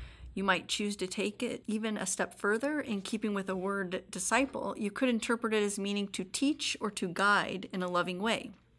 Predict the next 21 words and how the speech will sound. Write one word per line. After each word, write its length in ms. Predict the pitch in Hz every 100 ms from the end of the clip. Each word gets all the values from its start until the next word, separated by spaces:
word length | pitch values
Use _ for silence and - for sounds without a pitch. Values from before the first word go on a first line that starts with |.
| _ _ _ _ - -
There's 100 | 240
actually 220 | 254 254
three 340 | 240 220 262
types 380 | 285 214 214 -
of 340 | - 190 202 190 - - - _
discipline: 580 | 208 196 180 185 214 233 - -
preventative, 760 | - 208 196 202 208 254 247 240 -
supportive, 840 | - 214 - 202 190 208 202 - -
and 120 | 190
corrective 460 | - 208 202 190 -
discipline. 560 | 175 - - - 233 - - - - _ -
Preventative 600 | 226 233 277 269 220 196
discipline 520 | 190 190 190 190 185
is 120 | 190
about 240 | 196 180
establishing 640 | 175 185 185 196 202 190 180
expectations, 1080 | 175 - - - 185 185 208 190 196 202 - _
guidelines, 760 | 180 180 190 190 185 190 190 -
and 140 | 196 170
classroom 480 | 190 180 - 190 180
rules 480 | 190 185 196 233